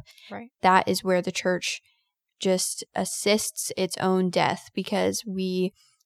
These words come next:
Speaker 2: have these people that come in, they fill seats, they seem to be on fire, and then we just leave them there. We leave them in that seat. We let
Speaker 1: Mm-hmm.
Speaker 2: them warm that seat for a while, and we're happy with that 'cause our numbers are up. And then when they stop coming, no one bothers to reach out. No one bothers to,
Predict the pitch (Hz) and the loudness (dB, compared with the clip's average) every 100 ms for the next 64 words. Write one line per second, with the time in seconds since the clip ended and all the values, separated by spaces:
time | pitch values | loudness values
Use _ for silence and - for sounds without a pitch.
0 | - 202 196 196 - 190 190 185 - 196 | -6 -2 0 0 -2 0 2 2 0 0
1 | 190 185 185 - 190 185 202 190 - - | 2 2 0 2 0 2 0 -2 -2 -2
2 | 190 - 196 190 190 190 190 190 - 190 | -2 0 -2 -2 -2 -2 0 -2 0 2
3 | 190 190 - - 196 196 202 196 190 - | 4 2 0 4 6 8 8 6 4 0
4 | - 208 185 190 202 190 180 190 - 180 | -8 -10 -4 0 0 0 0 -2 -2 -4
5 | 180 190 233 175 165 160 - - 190 233 | 0 2 4 2 -2 -4 -4 0 4 6
6 | 254 226 208 180 - - 165 - - 185 | 6 6 6 4 0 -4 -6 -8 -4 2
7 | 202 214 214 208 202 190 175 - 175 - | 4 4 4 6 6 6 2 0 -6 -4
8 | - - - - - - 185 185 190 196 | 0 2 2 2 0 -2 -2 2 2 4
9 | - - - - - - 196 196 147 202 | 0 0 -4 -2 -4 -2 -2 0 0 -2
10 | 196 190 - - - - 202 208 214 208 | -2 -2 -2 -4 -6 4 8 10 10 8
11 | 202 196 196 180 - 240 240 214 196 185 | 8 6 4 2 4 8 8 8 6 6
12 | 185 185 185 180 190 - - - 202 - | 4 4 4 4 2 0 -2 -2 0 6
13 | 208 208 196 185 180 175 190 196 - - | 6 6 4 2 2 2 0 -2 -2 0
14 | - | 0